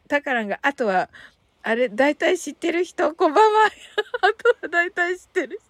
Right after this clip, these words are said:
人。」「やー」って言ってますけど、あの、ともちゃんが、「そうなんです。歌を歌いながらビジネスチャンネルやってます。にっこり。」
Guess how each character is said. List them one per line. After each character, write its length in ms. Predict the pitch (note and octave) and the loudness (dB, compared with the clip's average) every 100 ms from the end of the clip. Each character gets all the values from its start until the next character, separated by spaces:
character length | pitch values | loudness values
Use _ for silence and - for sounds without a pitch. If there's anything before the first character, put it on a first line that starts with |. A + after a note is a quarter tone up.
| - | -14
人。」 100 | E4 - _ _ _ _ _ _ _ _ _ _ _ _ _ - - - A#4 | -14 -14 _ _ _ _ _ _ _ _ _ _ _ _ _ -14 -14 -8 0
「や 80 | A#4+ C#5+ D5 C#5+ C#5 C#5+ C5+ | 2 4 2 0 -2 -4 -2
ー」 20 | |
っ 0 | |
て 140 | F#4+ E4+ | -2 -2
言 20 | |
っ 20 | |
て 60 | E4+ G4 | 0 0
ま 60 | - | 0
す 80 | |
け 160 | D#4 D#4 | -8 -6
ど、 80 | E4 - - | -6 -8 -10
あ 120 | C#4+ - | -12 -12
の、 200 | C4 - _ - - - - - | -16 -16 _ -20 -14 -12 -8 -2
と 160 | F#4 | -2
も 140 | F4 F4 | -2 -2
ち 140 | F#4 | -2
ゃ 20 | |
ん 40 | E4+ - F#4 - F4 E4 _ | -4 -4 -8 -6 -8 -10 _
が、 160 | D4+ D4+ _ - - - - | -8 -8 _ -20 -16 -16 -8
「そ 160 | - F4 | -4 -2
う 60 | |
な 100 | D#4+ | -2
ん 40 | A3+ | -2
で 120 | A#3 | -6
す。 160 | - - - _ | -8 -20 -20 _
歌 360 | C#4 - F4 C#4+ | -2 2 2 2
を 40 | |
歌 200 | G#3+ B3+ | 2 0
い 60 | B3 | -4
な 120 | A#3 | -4
が 100 | G3 | -4
ら 200 | D#3 C#3+ - - - | -6 -8 -14 -16 0
ビ 120 | D#4 | 2
ジ 80 | G4+ | 2
ネ 60 | G4+ - G4+ - G#4+ | 0 0 0 2 0
ス 140 | - E4+ | -2 -10
チ 140 | - | 0
ャ 80 | F4 | 0
ン 80 | D#4+ | 0
ネ 100 | C4 | -2
ル 60 | A3 | 0
や 80 | A#3 | -2
っ 20 | |
て 120 | F#3+ | -6
ま 120 | F#3+ | -10
す。 180 | - _ _ _ - - | -12 _ _ _ -20 -16
に 120 | A3+ A#3+ | -8 -6
っ 40 | |
こ 120 | - A#3 | -2 -2
り。」 140 | F#3+ | -4